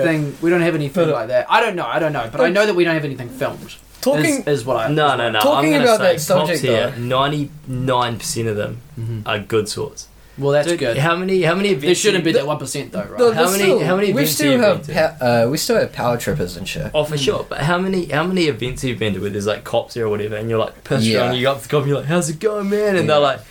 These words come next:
Speaker 3: "Oh, good,
Speaker 1: That's
Speaker 3: you
Speaker 1: good.
Speaker 3: have a good night."
Speaker 1: Yeah, yeah, yeah.
Speaker 2: Yeah, yeah,
Speaker 3: You know
Speaker 2: yeah.
Speaker 3: what I mean? Like, the cops
Speaker 1: Yeah.
Speaker 3: are so nice
Speaker 2: Yeah,
Speaker 3: here, dude.
Speaker 2: absolutely.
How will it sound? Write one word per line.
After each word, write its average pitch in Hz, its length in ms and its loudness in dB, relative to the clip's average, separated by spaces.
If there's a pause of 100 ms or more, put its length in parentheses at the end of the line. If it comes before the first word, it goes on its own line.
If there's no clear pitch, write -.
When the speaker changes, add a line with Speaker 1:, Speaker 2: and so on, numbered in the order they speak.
(180)
Speaker 3:
"Oh, 185 240 0
good, 190 160 0
Speaker 1:
That's 151 80 -4
Speaker 3:
you 147 80 -2
Speaker 1:
good. 151 100 2
Speaker 3:
have 156 80 4
a 151 60 -2
good 135 200 2
night." 135 280 0
Speaker 1:
Yeah, 131 100 -4
yeah, 127 60 -6
yeah. 117 260 -6
Speaker 2:
Yeah, 131 280 4
yeah, 113 140 0
Speaker 3:
You 110 60 2
know 151 120 4
Speaker 2:
yeah. 147 40 2
Speaker 3:
what 156 80 -2
I 170 40 -4
mean? 180 100 -4
Like, 170 140 -8
the 180 80 -2
cops 185 280 -4
Speaker 1:
Yeah. - 60 -2
Speaker 3:
are 147 40 0
so 160 420 -2
nice 127 300 0
Speaker 2:
Yeah, 107 200 2
Speaker 3:
here, 104 60 -4
dude. 107 120 -4
Speaker 2:
absolutely. 110 600 0